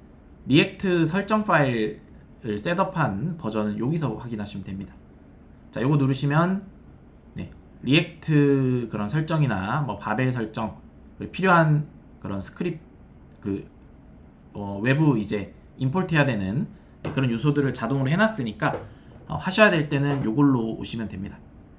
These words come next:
자, 여기 보시면 이제 리액트 코드 해서 기본 요소들, 뭐 앱에서 링크 받아-, 받아서 이렇게 출력하는, 네, 요런 코드들을 해놨다. 그래서 여러분들은 요거 하실 때, 네,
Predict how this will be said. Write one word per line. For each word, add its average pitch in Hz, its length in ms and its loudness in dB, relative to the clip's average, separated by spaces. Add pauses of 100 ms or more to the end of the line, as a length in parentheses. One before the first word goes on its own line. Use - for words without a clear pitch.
(500)
자, - 120 -12
여기 104 120 -6
보시면 123 400 0
이제 104 140 -2
리액트 123 380 -4
코드 147 600 0
해서 135 580 0 (260)
기본 139 320 2
요소들, 101 440 -4 (560)
뭐 - 180 -10
앱에서 110 800 -2
링크 113 540 -2
받아-, - 300 -10
받아서 104 680 0
이렇게 - 140 -14
출력하는, 156 500 -4 (580)
네, - 100 -12
요런 117 240 -6
코드들을 131 540 -2
해놨다. 143 480 -6 (880)
그래서 107 180 -6
여러분들은 131 800 2 (480)
요거 107 160 -2
하실 156 280 -2
때, 107 480 -4 (1900)
네, - 120 -18